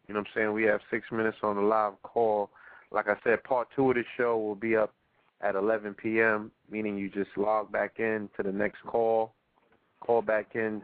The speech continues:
to the, uh, to the show, and we're gonna start the part two of the show, where she's gonna come on and answer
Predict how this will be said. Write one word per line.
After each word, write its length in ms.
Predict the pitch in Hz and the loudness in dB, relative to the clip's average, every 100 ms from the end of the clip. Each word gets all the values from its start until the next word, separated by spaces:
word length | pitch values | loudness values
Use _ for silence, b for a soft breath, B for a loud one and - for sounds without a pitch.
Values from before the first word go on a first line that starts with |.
| - | -6
to 60 | |
the, 180 | 107 104 | -2 2
uh, 220 | 98 95 90 | 4 2 0
to 60 | 98 | -4
the 80 | 98 - | -6 0
show, 300 | 139 135 151 _ b b b b | 0 0 -2 _ b b b b
and 100 | - | -4
we're 120 | 98 101 | -2 0
gonna 140 | 101 - | -4 0
start 260 | 110 98 | 0 0
the 60 | 87 | -2
part 300 | - 117 95 - | -4 -4 -4 -8
two 160 | 113 | -4
of 80 | 104 | -4
the 80 | 95 - | -4 0
show, 280 | 110 98 95 - b b - | 2 2 0 -10 b b -18
where 120 | 90 - | -14 -8
she's 120 | 110 | -4
gonna 220 | 107 101 | 0 0
come 280 | - 104 104 | 0 -2 2
on 180 | 104 98 | 2 0
and 140 | 98 | -2
answer 500 | 104 98 - 101 92 | -2 -4 -2 0 0